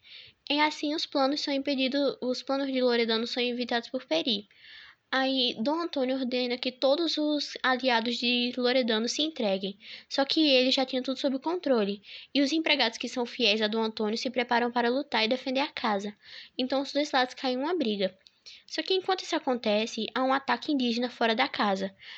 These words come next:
em vingança da Índia que Dom Diego matou acidentalmente. E Álvaro finalmente aceita e começa a corresponder ao amor de Isabel. Peri, ele tem uma ideia pra derrotar os aimorés. Ele quer colocar veneno na água que seria consumida por eles.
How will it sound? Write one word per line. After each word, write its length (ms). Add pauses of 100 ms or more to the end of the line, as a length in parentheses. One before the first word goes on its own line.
(120)
em 100
vingança 380
da 160
Índia 280
que 120
Dom 240
Diego 240
matou 260
acidentalmente. 840 (560)
E 160
Álvaro 400
finalmente 680
aceita 500
e 20
começa 320
a 20
corresponder 500
ao 80
amor 200
de 120
Isabel. 520 (580)
Peri, 340
ele 140
tem 140
uma 120
ideia 280
pra 140
derrotar 400
os 120
aimorés. 560 (340)
Ele 160
quer 160
colocar 380
veneno 420
na 280
água 160
que 80
seria 240
consumida 500
por 220
eles. 380